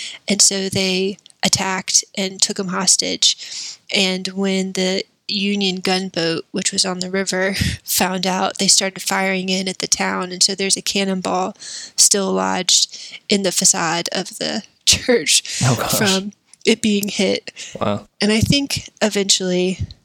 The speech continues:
Speaker 1: they sorted things out. So it just has a lot of history, the town does. So I did the styled shoot there, and I went down several times in preparation for the shoot, and I just fell in love with it, the place. I think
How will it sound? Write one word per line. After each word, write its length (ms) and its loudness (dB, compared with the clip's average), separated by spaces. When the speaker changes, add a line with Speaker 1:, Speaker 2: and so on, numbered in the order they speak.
Speaker 1:
they 80 2
sorted 320 0
things 260 -2
out. 240 -6
So 140 6
it 140 4
just 180 4
has 120 4
a 60 0
lot 180 0
of 100 -2
history, 600 2
the 80 0
town 280 -2
does. 300 0
So 120 4
I 100 4
did 320 2
the 80 2
styled 440 2
shoot 320 2
there, 440 0
and 100 -2
I 80 2
went 220 0
down 260 0
several 340 0
times 600 0
in 100 -8
preparation 640 0
for 120 -6
the 140 -2
shoot, 380 2
and 120 2
I 180 2
just 240 4
fell 240 2
in 160 -2
love 480 0
with 280 4
it, 220 -4
the 80 -2
place. 580 2
I 80 4
think 240 2